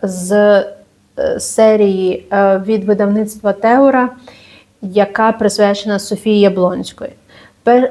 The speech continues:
дві попередніх книжки, е, і всі вони, я їх слухала в аудіоформаті, ем, з-, через застосунок Абук. Е, і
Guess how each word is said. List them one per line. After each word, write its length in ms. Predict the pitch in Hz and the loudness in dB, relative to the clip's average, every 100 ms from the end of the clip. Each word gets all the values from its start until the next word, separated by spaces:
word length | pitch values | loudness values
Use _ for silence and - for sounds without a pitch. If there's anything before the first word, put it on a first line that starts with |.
| 254 | -4
дві 320 | 190 196 240 | -4 0 0
попередніх 880 | - 202 208 214 269 269 254 - - _ | 0 0 2 2 2 0 -2 -4 -14 _
книжки, 500 | - 233 233 - 214 | -2 0 -2 -2 -2
е, 720 | 196 202 196 196 196 190 180 - _ _ | -2 -2 -2 0 0 0 -4 -10 _ _
і 140 | 202 180 - | -8 -8 -8
всі 280 | - - 226 | -10 -2 0
вони, 340 | 196 196 196 | 2 2 2
я 200 | 190 185 | 2 2
їх 120 | 190 190 | 0 -4
слухала 640 | - 214 208 254 254 262 | -4 0 0 2 2 2
в 140 | 254 - | 0 -2
аудіоформаті, 1200 | 202 208 202 196 - 202 190 175 175 - 262 294 - - - 247 - _ - | 0 2 0 -2 -4 -4 -2 -2 -4 -4 -4 -4 -14 -20 -20 -20 -20 _ -2
ем, 380 | 202 202 185 - - _ _ _ _ _ _ _ - _ - | 0 0 -4 -10 -20 _ _ _ _ _ _ _ -20 _ -4
з-, 240 | 202 196 196 | -2 -2 -4
через 300 | - 233 214 | 0 2 2
застосунок 840 | 202 202 - 208 - 226 196 185 - | 0 -4 -6 -6 -2 0 0 -2 -2
Абук. 600 | 196 190 180 175 240 - - - 254 247 _ _ _ _ 208 | 0 0 -2 -4 -6 -12 -20 -20 -20 -20 _ _ _ _ -4
Е, 300 | 202 190 - - - | 0 0 -4 -8 -2
і 440 | 220 240 247 | 2 4 4